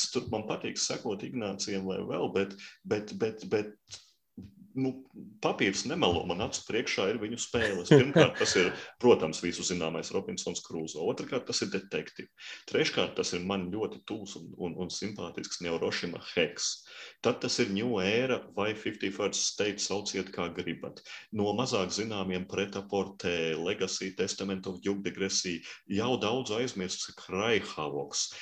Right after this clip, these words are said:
tad Strongholds, e, un no mazajām spēlēm divu spēlētāju Tides of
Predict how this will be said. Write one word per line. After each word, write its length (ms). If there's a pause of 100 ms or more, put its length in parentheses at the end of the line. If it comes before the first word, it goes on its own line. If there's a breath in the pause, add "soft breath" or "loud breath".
(180 loud breath)
tad 200
Strongholds, 1160 (320 loud breath)
e, 160 (160)
un 260
no 160
mazajām 400
spēlēm 540
divu 180
spēlētāju 720
Tides 340
of 60